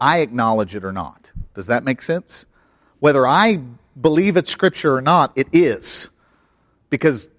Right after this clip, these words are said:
because God's breathed it out. So the book that Paul wrote to Ephesus is Scripture because it is God-breathed. Not because the church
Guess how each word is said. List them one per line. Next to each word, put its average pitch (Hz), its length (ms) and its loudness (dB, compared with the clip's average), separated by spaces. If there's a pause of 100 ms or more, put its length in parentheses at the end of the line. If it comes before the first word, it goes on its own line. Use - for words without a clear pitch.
(160)
because 127 380 -2
God's 147 640 0
breathed 139 480 2
it 131 100 2
out. 127 300 0 (1200)
So 160 200 2
the 131 120 0
book 190 460 0
that 139 220 0
Paul 175 300 2
wrote 160 320 2
to 123 220 -6
Ephesus 123 800 -4 (1700)
is 151 240 2
Scripture 120 800 -2 (400)
because 139 380 -2
it 131 140 -2
is 117 180 -2
God-breathed. 107 1080 -4 (720)
Not 165 560 0
because 143 560 0
the 120 120 -4
church - 760 -2